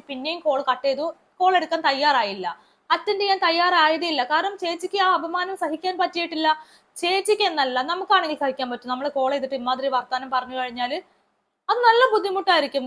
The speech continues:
നമുക്ക് എല്ലാവർക്കും ഈ പ്രശ്നം ഉണ്ടായിരിക്കും. അപ്പൊ ഞാൻ പറഞ്ഞു വരുന്ന കാര്യം എന്താന്ന്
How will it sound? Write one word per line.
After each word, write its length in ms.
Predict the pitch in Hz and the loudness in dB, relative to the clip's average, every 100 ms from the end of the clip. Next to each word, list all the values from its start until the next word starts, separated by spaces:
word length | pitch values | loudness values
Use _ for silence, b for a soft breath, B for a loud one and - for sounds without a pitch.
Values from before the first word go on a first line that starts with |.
| 269 | -2
നമുക്ക് 200 | 311 370 | 0 0
എല്ലാവർക്കും 400 | 339 359 359 392 359 | 2 2 2 -2 -4
ഈ 40 | 339 | -2
പ്രശ്നം 280 | 302 269 262 | -4 -4 -6
ഉണ്ടായിരിക്കും. 400 | 240 233 233 208 - b b b | -2 -2 -4 -10 -14 b b b
അപ്പൊ 140 | 262 403 - 247 | 0 0 -2 -4
ഞാൻ 100 | 269 359 | -6 2
പറഞ്ഞു 300 | 302 285 381 403 | 4 4 0 0
വരുന്ന 200 | 339 339 302 | 0 0 2
കാര്യം 280 | 254 285 311 | 2 2 0
എന്താന്ന് 240 | 262 254 | -2 -4